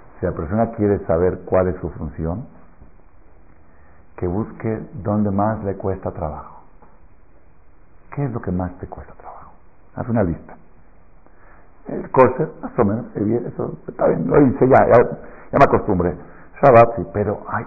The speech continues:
es, esto de la religión, híjole, eso sí, mm, es, eh, eh, eso, eso, eso, eh, eso, a eso viniste.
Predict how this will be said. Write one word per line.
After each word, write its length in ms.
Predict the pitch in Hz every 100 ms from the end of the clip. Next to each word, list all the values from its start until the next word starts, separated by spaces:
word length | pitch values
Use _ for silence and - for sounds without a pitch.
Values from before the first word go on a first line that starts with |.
| -
es, 180 | 139 - - - -
esto 380 | 160 165 - 139
de 100 | 107
la 80 |
religión, 500 | 92 92 85 127 127 - - - - 127
híjole, 400 | 117 - - - - - - - - - - -
eso 340 | - 175 175 135
sí, 80 | 147
mm, 1400 | 156 127 - 104 113 135 143 139 143 139 151 151 156 143 - - -
es, 180 | 151 160
eh, 320 | - 165 -
eh, 240 | - 202 202 226
eso, 340 | 220 - 156 -
eso, 320 | 190 147 - -
eso, 460 | 190 208 - 107 135
eh, 120 | - - - - -
eso, 760 | 277 202 - 220 - - - - - - - - - - -
a 100 | -
eso 380 | 539 466 440 403
viniste. 400 | 359 - - -